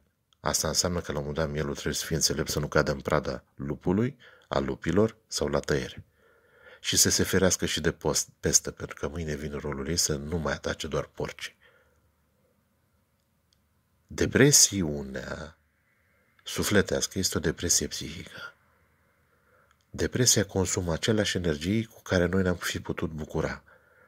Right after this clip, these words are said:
Ea arată mai scârțit, mai pentunecate, poate mai descurajant o ușă. Ușa oportunităților. Chinezii au o vorbă vis-a-vis de faptul și, de asemenea, o reprezentare a crizei în două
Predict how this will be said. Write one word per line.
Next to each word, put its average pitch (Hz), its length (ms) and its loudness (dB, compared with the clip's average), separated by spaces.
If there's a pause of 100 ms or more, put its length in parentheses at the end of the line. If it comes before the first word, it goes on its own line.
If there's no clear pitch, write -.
(340)
Ea 98 220 0
arată 117 340 2
mai 110 200 2
scârțit, - 560 0
mai 73 180 -2
pentunecate, 80 680 -2
poate 87 240 -2
mai 80 140 0
descurajant 73 680 -2
o 82 100 -2
ușă. 82 500 -2 (680)
Ușa 104 280 0
oportunităților. - 1080 -2 (440)
Chinezii 135 380 6
au 85 160 8
o 71 60 2
vorbă 69 360 0
vis-a-vis 71 400 -4
de 76 60 2
faptul 85 320 -2
și, - 140 -6
de 107 60 0
asemenea, 107 300 2
o 101 60 4
reprezentare 98 760 4 (680)
a 82 100 2
crizei 98 640 -2 (180)
în 90 380 -2
două 110 560 4